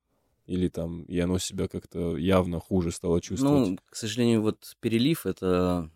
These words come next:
Speaker 2: м,
Speaker 1: Это конец или еще можно?
Speaker 2: Ну, нет, не конец, но как бы оно может... Ну, кто-то погибнет, то есть, э, какие-то растения все, если оно залилось, можно
Speaker 1: Выбрасывать.
Speaker 2: выбрасывать даже смысла нету, то есть, ну,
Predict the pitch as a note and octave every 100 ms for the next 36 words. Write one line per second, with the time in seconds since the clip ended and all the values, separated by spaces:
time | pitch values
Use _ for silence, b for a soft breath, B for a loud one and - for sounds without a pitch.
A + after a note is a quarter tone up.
0 | - - B1+ C#2+ D#2+ F#2 F#2 F#2 A2 -
1 | F#2+ E2+ F2 F2 F#2 F2+ F2 E3+ F3 D3+
2 | B2+ - F#2+ G#2 A#2+ F#3 - G#2 G2+ G2+
3 | F#2 F2+ F2 - F2+ F2+ F#2+ F#2+ F#2 -
4 | B2+ E2 - _ _ A2+ G2 - F#2 A#2+
5 | C#3+ D3+ C3+ C3+ C3 - - - F#2 E2+
6 | - F#2 - A2+ - A2+ G2+ F#2 E2+ E2+
7 | - F#2 F2 F2 F#2 G#2 F2+ - E2 D2
8 | D2 G1+ _ _ _ _ _ - F2+ F2+
9 | E2+ - G2 G2 G#2 A2+ - F#2 F#2 E2+
10 | - F#2 - E2 F2+ - - - - -
11 | - -